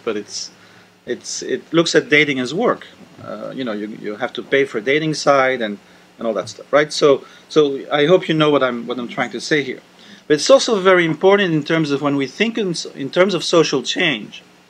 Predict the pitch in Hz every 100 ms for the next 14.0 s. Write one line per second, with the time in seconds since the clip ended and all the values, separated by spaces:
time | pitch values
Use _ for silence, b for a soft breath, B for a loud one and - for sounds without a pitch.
0 | _ _ - b b b b b b b
1 | b _ _ _ _ _ _ B B -
2 | - 156 160 156 143 - 233 240 226 202
3 | 185 180 160 160 160 - 131 104 - -
4 | - 139 139 - 147 135 127 - 143 139
5 | 160 156 143 139 - - 147 139 123 -
6 | 143 - - - 143 139 123 120 127 143
7 | 156 143 135 - 131 143 147 139 127 127
8 | 120 117 - - _ _ _ - 160 147
9 | 131 120 - 165 147 131 110 - - -
10 | _ 139 127 123 123 127 131 151 - 113
11 | - - 107 101 - - - _ b b
12 | b b b - - - - - - 143
13 | 143 135 190 233 196 156 - - -